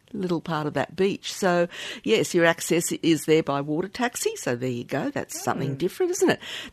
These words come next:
Speaker 1: The Great Dividing Range, of course, we all know about that, that goes all the way down our east coast, of course, from Queensland all the way through to Victoria.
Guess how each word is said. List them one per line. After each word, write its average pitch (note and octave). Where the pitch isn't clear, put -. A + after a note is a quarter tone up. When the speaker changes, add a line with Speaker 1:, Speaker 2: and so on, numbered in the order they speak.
Speaker 1:
The E3+
Great F3+
Dividing C#3
Range, D#3
of -
course, -
we C#3
all C3
know A#2+
about -
that, B2+
that -
goes B2+
all B2
the A#2+
way A#2+
down A#2+
our A#2
east B2
coast, F3+
of -
course, E3+
from C3
Queensland C3+
all C3
the B2+
way A#2+
through A#2+
to A#2+
Victoria. F#3+